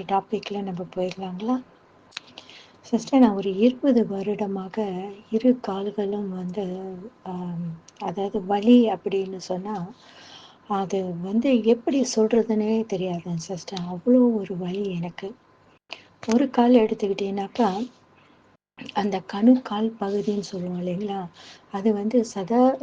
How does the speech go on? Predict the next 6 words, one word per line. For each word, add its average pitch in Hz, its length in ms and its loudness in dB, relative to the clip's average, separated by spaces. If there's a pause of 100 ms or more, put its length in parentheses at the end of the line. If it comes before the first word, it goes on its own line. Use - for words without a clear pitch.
(180)
இருபது 233 500 4
வருஷமா 202 680 -4 (100)
வீக்கமாவே 196 680 0
தான் 196 220 -6
இருக்கும் 175 400 -8
சிஸ்டர். 175 440 -10